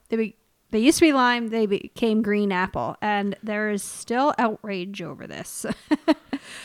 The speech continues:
Um, I went on their Facebook today, and almost every comment, no matter what they posted, was like, "I hate green apple Skittles. Bring the lime back. Where are the lime?"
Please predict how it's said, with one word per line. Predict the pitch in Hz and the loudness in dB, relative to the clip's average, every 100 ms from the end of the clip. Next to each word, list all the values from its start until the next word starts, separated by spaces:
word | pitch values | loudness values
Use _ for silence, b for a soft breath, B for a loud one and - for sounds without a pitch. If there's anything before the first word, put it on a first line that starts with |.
| B B | B B
Um, | 247 240 226 220 208 202 - - | 6 6 6 2 -2 -6 -6 2
I | 247 | 4
went | 277 285 | 6 6
on | 262 | 4
their | 240 220 202 - _ | 2 0 -2 -8 _
Facebook | - 214 - 269 - | -4 -4 0 -2 0
today, | 285 262 285 | -2 2 4
and | 262 | 2
almost | 233 233 247 - | -2 -4 -8 2
every | 247 262 302 | 2 4 0
comment, | - 254 254 254 | 2 2 2 0
no | 233 | -2
matter | 214 214 | 0 2
what | 208 233 | 0 2
they | 226 | 2
posted, | 226 214 247 302 320 | 4 2 2 2 0
was | - 233 208 | 0 -2 2
like, | 208 196 190 - B B - | 4 4 2 -4 B B 4
"I | 440 320 | 6 8
hate | 339 339 - | 6 6 8
green | 359 277 | 8 10
apple | 247 254 220 | 8 6 2
Skittles. | 208 - 220 202 202 | -2 2 4 4 2
Bring | - 381 392 | 4 6 8
the | 415 | 6
lime | 294 254 277 262 | 8 8 8 8
back. | 196 175 | 6 4
Where | 247 320 | 8 10
are | 359 392 | 10 10
the | 403 | 8
lime?" | 311 254 233 190 | 8 8 6 2